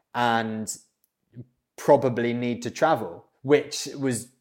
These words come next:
uh, yeah, just not gonna, not gonna happen. So sort of changed the focus onto the roads and sort of thought, "Right, in order for me to get faster on the trails,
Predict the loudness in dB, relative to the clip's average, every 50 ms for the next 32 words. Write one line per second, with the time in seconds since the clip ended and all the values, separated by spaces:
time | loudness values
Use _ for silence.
0 | -16 -12 -12 -12 -12 -12 -14 -14 -14 -12 -4 0 2 2 2 2 0 -2 -4 -2
1 | 0 -2 -2 -2 -4 -6 -6 -8 -6 -6 -6 -4 -4 -4 -4 -2 -2 -2 -2 -2
2 | -6 -8 -6 -2 0 2 2 2 0 -2 -8 -8 -8 -6 -6 -8 -12 -16 -18 -14
3 | -6 -2 0 0 0 0 -4 -2 0 2 2 2 0 -2 -6 -6 -6 -6 -4 -2
4 | 0 2 2 2 2 2 0 -2 -4 -6 -6 -4 -6 -6 -6 -8 -8 -6 -4 -4
5 | -4 -2 0 0 0 0 -2 -8 -12 -8 -4 -2 0 0 0 0 -2 -6 -6 -4
6 | -4 -4 -4 -4 -4 -4 -2 0 0 0 -2 -4 -8 -8 -8 -4 0 0 2 2
7 | 2 0 0 -4 -6 -10 -16 _